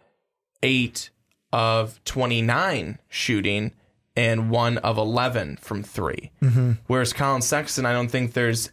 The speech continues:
Speaker 1: as much of a, I, I, I guess a, a gap there, or as much of a,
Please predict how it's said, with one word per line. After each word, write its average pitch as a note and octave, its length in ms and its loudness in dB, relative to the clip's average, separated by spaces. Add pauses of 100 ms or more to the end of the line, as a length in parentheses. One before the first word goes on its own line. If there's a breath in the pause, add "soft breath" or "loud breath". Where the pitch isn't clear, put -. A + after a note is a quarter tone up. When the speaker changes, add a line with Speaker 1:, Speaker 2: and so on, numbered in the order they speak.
Speaker 1:
as B2 300 0
much B2+ 320 2
of A#2 180 0
a, A2 420 2 (1160 soft breath)
I, A#2 320 2
I, - 80 2
I A#2+ 60 2
guess A2+ 380 0
a, G#2 280 0 (100)
a F#2 240 2
gap C#3 500 -2
there, G#2 240 0
or B2 140 2
as A#2 140 -2
much C3 220 0
of A2+ 160 0
a, A#2 260 0